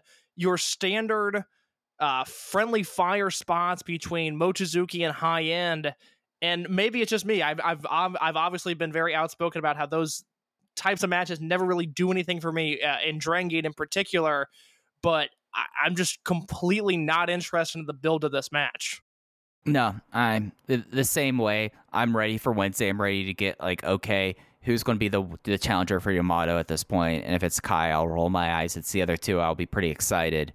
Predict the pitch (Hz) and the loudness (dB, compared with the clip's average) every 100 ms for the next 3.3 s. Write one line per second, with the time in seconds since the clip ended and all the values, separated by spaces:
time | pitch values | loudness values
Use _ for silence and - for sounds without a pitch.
0 | - _ _ - 92 82 - 104 - - | -18 _ _ -2 0 0 -2 -4 -4 0
1 | 123 95 147 - - _ _ - 113 110 | 0 0 -2 -6 -8 _ _ -4 -2 0
2 | 117 117 - 120 190 175 143 143 123 123 | 0 0 2 2 0 -2 -4 0 0 0
3 | 131 107 | 0 0